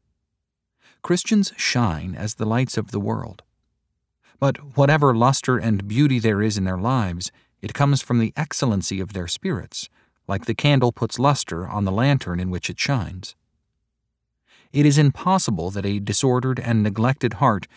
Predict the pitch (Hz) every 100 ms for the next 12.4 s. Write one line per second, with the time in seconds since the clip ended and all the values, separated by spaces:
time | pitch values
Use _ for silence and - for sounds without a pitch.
0 | _ _ - 117 160 180 - 160 143 170
1 | 101 - - 104 101 135 123 113 95 90
2 | - 107 92 90 139 127 - - - _
3 | _ _ _ _ _ _ _ _ _ _
4 | - 160 131 - - 123 104 107 120 101
5 | - 98 123 127 101 - _ _ - 120
6 | 175 - 202 170 143 131 117 - - 143
7 | 147 139 127 104 117 120 104 - - 120
8 | 113 - 120 151 117 104 - 143 95 -
9 | _ _ 104 101 104 85 - 190 151 69
10 | 67 - _ _ _ 113 113 135 208 -
11 | - 208 143 76 98 98 - - 127 139
12 | - 143 135